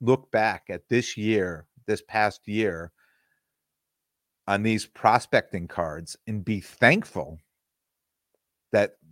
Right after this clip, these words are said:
things went as bad as they did. And I know you might th-, laugh at that. You might think that's funny, but I, I'm dead serious when I say that. I mean, it could be worse. Uh, you know, they, I,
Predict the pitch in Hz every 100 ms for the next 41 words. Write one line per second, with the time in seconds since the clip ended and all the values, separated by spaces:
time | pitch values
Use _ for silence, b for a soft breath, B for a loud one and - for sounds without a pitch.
0 | _ _ _ _ _ _ _ _ _ _
1 | - 135 113 113 110 87 101 101 101 104
2 | 95 104 98 73 _ _ _ _ _ _
3 | _ _ _ _ _ _ - 127 131 139
4 | 151 123 123 117 127 - 101 127 160 180
5 | 87 87 90 101 98 107 101 95 - -
6 | 107 156 87 90 95 95 62 85 101 71
7 | 123 185 143 - 110 117 - - 165 202
8 | 85 - 92 92 95 - 135 175 82 80
9 | b b b b b b 120 131 127 -
10 | 131 139 120 151 214 - - - - 107
11 | 107 90 127 131 110 117 120 107 90 107